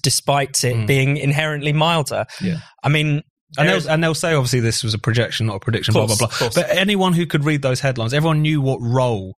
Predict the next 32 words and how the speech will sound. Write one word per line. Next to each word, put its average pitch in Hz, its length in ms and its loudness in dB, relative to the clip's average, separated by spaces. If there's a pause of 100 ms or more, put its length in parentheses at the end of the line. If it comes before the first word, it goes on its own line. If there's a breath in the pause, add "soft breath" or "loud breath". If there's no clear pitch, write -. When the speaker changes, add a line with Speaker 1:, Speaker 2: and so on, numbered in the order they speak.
(100)
Speaker 1:
Yeah. 117 220 0
Speaker 2:
that 113 120 -2
was 107 100 -6
playing 110 320 -2
as 95 100 -4
far 110 120 0
as 101 80 0
trying 113 140 0
to 104 60 -6
push - 220 0
the 113 60 -2
government 107 300 0
in 78 60 -8
a 101 40 -4
certain 92 280 0
direction, 101 380 -2
whether 104 200 0
it - 20 -6
was, 113 280 -4
uh, 104 100 -8
you 95 140 -6
know, 92 180 -2 (440)
unthinking 110 480 0
or 104 80 -4
not. 101 180 -4
It's 92 120 -4
just 120 180 -2
obvious 110 300 -2
to 117 140 -2
anyone 113 260 -6 (200)
what - 180 -18
that, 90 100 -16